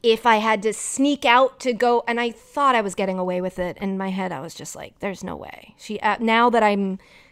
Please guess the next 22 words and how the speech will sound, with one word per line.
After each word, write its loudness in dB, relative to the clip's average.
you -12
know, -14
on -8
the -8
other -6
side. -4
I'm 0
like, 0
"Yeah, 0
you -2
can -2
smell -2
it -6
all 4
the 0
time." -4
There's -4
no 6
way 6
she -8
didn't -4
know. -16